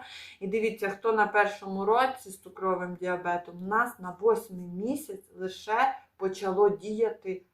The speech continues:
в один день, почав діяти інсулін. Ми змогли більш відкрито щось їсти, тому що коли поставили інсулінову помпу, вона знову схудла за місяць.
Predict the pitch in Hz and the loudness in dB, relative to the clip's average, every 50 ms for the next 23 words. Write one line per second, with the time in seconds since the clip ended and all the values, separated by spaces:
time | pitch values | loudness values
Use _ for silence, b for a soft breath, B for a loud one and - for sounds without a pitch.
0 | _ _ _ 190 247 254 247 262 262 233 226 196 185 180 - - - b b b | _ _ _ 4 4 4 6 4 2 2 2 2 0 0 0 -2 -4 b b b
1 | b b b _ 175 175 - 196 196 196 185 190 214 214 220 214 214 220 214 208 | b b b _ -20 -14 -8 -4 -4 -4 -2 2 6 6 6 6 6 2 -2 -2
2 | 214 - - - 208 185 180 175 170 - _ _ _ b b b b b b 190 | -4 -8 -8 -8 -8 -8 -8 -12 -16 -18 _ _ _ b b b b b b -2
3 | 196 208 202 190 190 208 196 196 202 214 196 185 220 202 208 202 220 214 - - | 0 0 2 2 0 0 0 2 2 2 2 2 -2 -4 -2 -4 -6 -6 -6 -4
4 | 208 214 214 214 220 214 208 - - 214 214 214 - - - 185 180 170 165 - | -2 -2 0 2 2 0 0 2 0 0 0 0 -2 -14 -14 -12 -12 -12 -12 -14
5 | - - _ _ - - _ _ 180 185 185 185 - 196 202 - 202 208 214 214 | -20 -20 _ _ -20 -20 _ _ -12 -12 -10 -6 -6 -4 0 2 6 6 6 6
6 | 208 208 - - 214 214 214 208 202 202 202 202 - - 202 196 214 208 214 214 | 4 -4 -2 4 4 4 6 6 4 2 2 0 -2 -4 0 2 2 4 4 2
7 | 208 202 196 - - 208 220 226 214 214 208 196 190 190 202 208 190 190 208 220 | 0 0 -2 -2 -2 -2 -2 0 0 0 0 0 2 4 4 4 4 4 4 4
8 | 226 233 233 240 254 254 247 - - - - - - 226 233 226 220 - 180 190 | 6 6 4 4 2 -2 -4 -6 -14 -18 -18 -18 -12 -6 -2 0 0 0 0 0
9 | 190 185 180 180 - 190 190 185 185 190 185 180 175 175 - - - - - - | 2 2 2 0 0 0 0 2 2 2 0 0 -2 -4 -8 -12 -10 -10 -12 -12
10 | _ | _